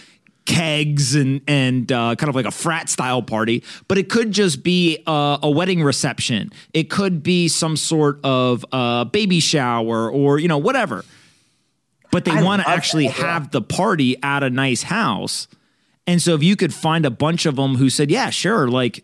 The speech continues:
Speaker 1: as long as you guys come here and clean up afterwards and there's insurance and, you know, kind of all the downside risk is taken care of, like,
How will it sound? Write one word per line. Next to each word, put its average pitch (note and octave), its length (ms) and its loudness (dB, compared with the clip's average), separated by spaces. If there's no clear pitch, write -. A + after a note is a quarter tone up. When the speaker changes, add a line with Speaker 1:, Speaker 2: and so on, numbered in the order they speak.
Speaker 1:
as C3+ 100 2
long D#3+ 120 2
as D#3 100 2
you E3+ 80 0
guys D3+ 220 0
come D#3 200 -2
here D3+ 140 2
and B2+ 100 0
clean D#3 220 -2
up C3 140 -2
afterwards C3 580 0
and A#2+ 80 0
there's A#2 160 0
insurance C#3 720 -2
and, A2 180 2
you C3 80 0
know, B2+ 100 2
kind C3+ 160 -2
of B2+ 80 0
all C#3+ 120 2
the C3 100 0
downside D3 460 0
risk B2 220 0
is A#2 140 -4
taken A2+ 300 -2
care A#2 240 0
of, A#2+ 120 -2
like, A#2 220 0